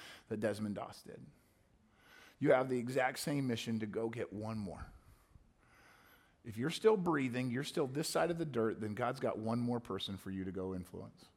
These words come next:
one more person for you to go reach. And if you reach that person and you don't die, then you've got one more.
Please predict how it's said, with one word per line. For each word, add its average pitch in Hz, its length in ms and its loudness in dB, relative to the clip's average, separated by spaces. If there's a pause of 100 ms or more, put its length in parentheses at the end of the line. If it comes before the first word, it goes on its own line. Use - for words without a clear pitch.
(320)
one 113 180 0
more 143 140 0
person - 340 -4
for 101 140 -8
you 98 80 -4
to 92 80 -6
go 92 100 -4
reach. 87 440 -8 (840)
And 110 120 -2
if 104 120 -6
you 117 100 2
reach 117 280 0
that 151 200 4
person 156 460 -2
and 110 120 0
you 117 80 2
don't 123 280 2
die, 143 400 -2 (260)
then 95 100 -8
you've 98 140 -6
got 98 220 0
one 98 160 0
more. 82 240 -6